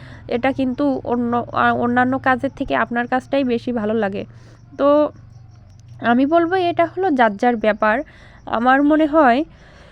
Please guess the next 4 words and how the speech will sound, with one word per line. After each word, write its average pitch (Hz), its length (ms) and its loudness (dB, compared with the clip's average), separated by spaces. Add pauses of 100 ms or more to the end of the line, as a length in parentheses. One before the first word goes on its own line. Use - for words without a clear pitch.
(580)
<coughs> - 420 0 (1400)
আমার 247 280 4
মনে 311 240 4
হয় 277 340 0